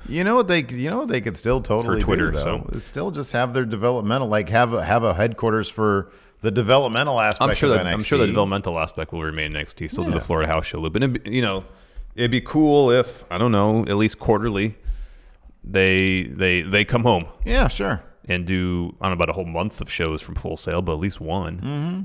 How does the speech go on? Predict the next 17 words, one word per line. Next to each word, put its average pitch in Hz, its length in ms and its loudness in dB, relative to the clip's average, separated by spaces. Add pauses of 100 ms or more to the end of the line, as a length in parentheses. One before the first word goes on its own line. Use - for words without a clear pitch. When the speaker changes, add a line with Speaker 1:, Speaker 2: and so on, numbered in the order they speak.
Speaker 2:
Kinda 160 180 2
still 143 180 2
make 104 200 2
that 92 160 2
their 92 140 0
home 87 180 -2
base. - 360 -4 (140)
Speaker 1:
Yeah. 311 260 -6 (380)
Speaker 2:
You - 80 -4
know, 87 200 0
they 95 80 -2
come 110 180 -4
through 113 140 -6
Florida, 95 420 6
you're 87 140 4
gonna 90 200 2
get 90 320 2